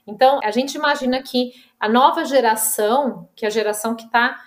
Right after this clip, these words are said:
entrando no consumo, além das mídias sociais, que hoje essa questão da alimentação, ela tá muito mais globalizada, né? Então, o que você vê lá nos Estados Unidos, o que você vê no, na Europa, na, na Austrália,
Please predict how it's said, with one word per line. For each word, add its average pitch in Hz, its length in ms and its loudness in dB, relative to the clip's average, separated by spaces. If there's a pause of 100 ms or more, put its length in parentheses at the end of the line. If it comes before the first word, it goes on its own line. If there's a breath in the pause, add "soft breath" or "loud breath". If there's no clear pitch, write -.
(180 loud breath)
entrando 220 680 -2
no 202 160 -6
consumo, 208 1080 -2
além 226 280 2
das 254 200 0
mídias 233 320 0
sociais, 214 680 -4
que - 140 -4
hoje 226 420 0 (260 loud breath)
essa 190 280 -6
questão 214 340 -8
da 220 80 2
alimentação, 220 640 -2
ela 208 100 -4
tá 202 140 -8
muito 226 200 -6
mais 214 320 -4
globalizada, 220 1120 0
né? 202 140 -6
Então, 214 320 -6
o 214 60 -8
que 233 100 -18
você 214 300 -6
vê 196 200 -4
lá 214 140 -2
nos 196 140 -14
Estados 190 260 -8
Unidos, 196 480 -10
o 170 60 -20
que 180 100 -20
você 196 280 -10
vê 208 280 -2 (360 loud breath)
no, 180 760 -14
na 185 180 -6
Europa, 190 600 0
na, 175 500 -8
na 180 160 -8
Austrália, 196 680 0